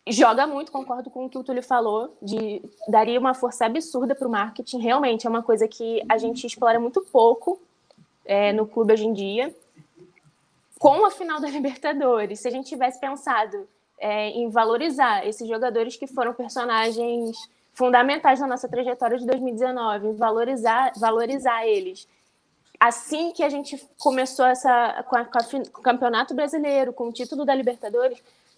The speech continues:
talvez, é, a gente explodisse, né, no marketing. Quanto a ele, eu também acho que ele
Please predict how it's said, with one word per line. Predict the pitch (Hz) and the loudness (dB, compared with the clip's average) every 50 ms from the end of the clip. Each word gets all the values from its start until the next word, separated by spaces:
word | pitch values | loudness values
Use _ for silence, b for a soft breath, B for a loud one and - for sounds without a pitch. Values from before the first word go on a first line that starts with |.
| _ - | _ 4
talvez, | - 220 247 277 240 233 233 233 247 269 285 302 302 - - 269 - _ _ | 6 6 6 4 2 2 2 2 0 0 -4 -4 -6 -8 -12 -14 -16 _ _
é, | - 220 220 220 220 214 214 214 | -4 -2 -2 0 0 0 -2 -2
a | 220 | -2
gente | 233 233 233 | -4 -6 -6
explodisse, | - - - 285 320 277 233 240 269 269 269 - - 226 | -10 -8 -6 -4 -4 -2 -2 -2 -2 -2 -2 -4 -4 -4
né, | 226 220 214 208 214 - - | -4 -4 -6 -8 -10 -8 -6
no | 214 220 | -4 -2
marketing. | 226 226 202 175 - - - 202 - - _ _ _ _ _ _ _ | 0 0 -2 -2 -4 -8 -14 -16 -18 -20 _ _ _ _ _ _ _
Quanto | - 320 349 381 381 | 6 6 6 8 6
a | 392 359 339 | 6 6 6
ele, | 339 359 392 330 277 226 202 - - | 4 2 0 -2 -2 -2 -4 -2 -2
eu | 254 247 262 | -2 -2 -2
também | 339 302 302 285 294 | -4 -6 -8 -6 -6
acho | 269 247 247 262 262 - 294 | -6 -6 -6 -6 -8 -10 -12
que | 262 - 294 | -8 -4 0
ele | 269 254 254 262 262 269 262 262 254 233 | 2 2 2 0 -2 -4 -4 -4 -4 -6